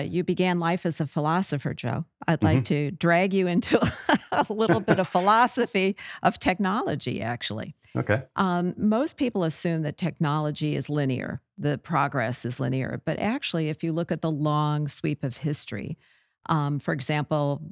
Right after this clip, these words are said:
Speaker 1: Rome and Gr-, Greece and Rome had all kinds of technologies that were subsumed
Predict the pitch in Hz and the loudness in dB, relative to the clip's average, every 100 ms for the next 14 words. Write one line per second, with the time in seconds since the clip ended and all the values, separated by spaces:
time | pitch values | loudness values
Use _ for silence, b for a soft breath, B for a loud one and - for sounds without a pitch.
0 | - 135 - 160 165 160 156 147 143 - | -12 -12 -2 0 0 0 0 0 -4 -6
1 | - 175 170 170 151 151 160 156 156 143 | -4 -2 0 -2 0 0 0 0 0 0
2 | 147 151 - 160 160 151 160 - 156 147 | 0 -2 -2 -2 0 -2 -2 -2 0 0
3 | 151 151 147 139 147 143 147 - 147 - | -2 -2 -2 -2 -2 0 -2 -2 -4 -4
4 | - 170 160 131 123 | 0 0 2 0 -4